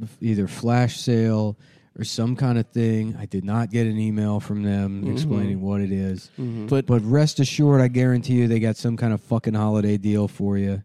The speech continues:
Speaker 2: Uh-huh.
Speaker 3: it's the f-, it's
Speaker 1: Check it out.
Speaker 3: Christmas is coming up.
Speaker 1: By the way, Mack Weldon
Speaker 3: And
Speaker 1: is
Speaker 3: Mack
Speaker 1: an
Speaker 3: Weldon
Speaker 1: underwear
Speaker 3: has
Speaker 1: company.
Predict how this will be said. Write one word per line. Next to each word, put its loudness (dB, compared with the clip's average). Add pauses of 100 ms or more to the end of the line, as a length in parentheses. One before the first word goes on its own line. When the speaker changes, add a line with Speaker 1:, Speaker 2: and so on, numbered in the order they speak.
Speaker 2:
Uh-huh. -6
Speaker 3:
it's -2
the -2
f-, -2
it's 0
Speaker 1:
Check 0
it -2
out. -2
Speaker 3:
Christmas 0
is -4
coming -4
up. -6
Speaker 1:
By 2
the 6
way, 2 (120)
Mack 2
Weldon 4
Speaker 3:
And 0
Speaker 1:
is 0
Speaker 3:
Mack 0
Speaker 1:
an -4
Speaker 3:
Weldon 2
Speaker 1:
underwear 4
Speaker 3:
has 0
Speaker 1:
company. -6